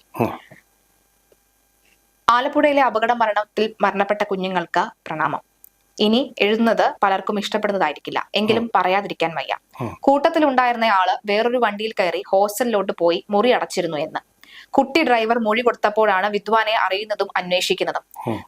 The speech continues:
Speaker 2: കൺമുന്നിൽ കൂട്ടുകാർ മരിക്കുന്നതും രക്ഷിക്കണേ എന്ന് നിലവിളിക്കുന്നതും കണ്ടും കേട്ടു നിന്ന കൂട്ടുകാരൻ ആരും അറിയാതെ മുങ്ങി ഹോസ്റ്റലിൽ പോയി ഇരുന്നു. എങ്ങനെ സാധിച്ചു?
Speaker 1: ഉം.
Speaker 2: ചോദിച്ചാൽ പുറത്തു പോയിട്ടില്ല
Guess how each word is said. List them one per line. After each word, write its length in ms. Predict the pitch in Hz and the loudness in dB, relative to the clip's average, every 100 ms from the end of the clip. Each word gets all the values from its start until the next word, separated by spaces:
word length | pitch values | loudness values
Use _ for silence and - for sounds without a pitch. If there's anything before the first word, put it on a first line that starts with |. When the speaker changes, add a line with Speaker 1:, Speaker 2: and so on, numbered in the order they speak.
| - | 2
Speaker 2:
കൺമുന്നിൽ 440 | 240 269 294 285 277 | 2 0 0 0 2
കൂട്ടുകാർ 360 | 254 247 269 262 | 2 4 2 2
മരിക്കുന്നതും 440 | 233 220 254 240 240 | 0 0 2 2 0
രക്ഷിക്കണേ 420 | 208 - 247 262 240 | -2 -4 -2 0 0
എന്ന് 100 | 226 | 0
നിലവിളിക്കുന്നതും 640 | 214 214 214 - 226 214 226 | -2 -2 -2 -2 0 0 2
കണ്ടും 280 | 196 202 233 254 | 0 2 -4 0
കേട്ടു 240 | 208 208 247 | 0 0 -2
നിന്ന 240 | 220 208 202 | 0 0 0
കൂട്ടുകാരൻ 520 | 190 190 220 185 180 - - - 196 | 0 0 2 2 -2 -6 -6 2 4
ആരും 260 | 226 277 254 | 4 2 0
അറിയാതെ 340 | 226 220 220 240 208 | 0 0 2 0 0
മുങ്ങി 220 | 208 240 - | -6 -6 0
ഹോസ്റ്റലിൽ 440 | 202 220 247 240 - | 0 0 0 0 0
പോയി 160 | 214 196 | 0 0
ഇരുന്നു. 220 | 180 165 - 202 | -4 -6 -4 -2
എങ്ങനെ 320 | 214 254 214 208 | 0 0 -2 -2
സാധിച്ചു? 420 | 185 160 160 - 131 _ _ | -2 -4 -4 -6 -8 _ _
Speaker 1:
ഉം. 140 | - 117 - - - | -4 -4 -6 -2 4
Speaker 2:
ചോദിച്ചാൽ 440 | 240 262 277 269 277 | 6 4 2 0 4
പുറത്തു 280 | 233 233 285 | 2 4 4
പോയിട്ടില്ല 400 | 247 233 233 214 | 4 4 0 0